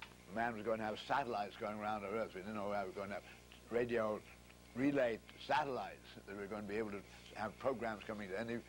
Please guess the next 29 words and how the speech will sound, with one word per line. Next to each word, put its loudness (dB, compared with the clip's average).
coming 0
out 4
of 0
any 2
part 4
of 2
the 4
Earth, -2
go -4
any 0
other 2
part 4
of -2
the 0
Earth. 2
Absolutely. 2
Not 2
one 4
of 2
these -2
steps 2
was 0
ever 6
anticipated 0
by 0
any -2
of -2
the 4
others. 0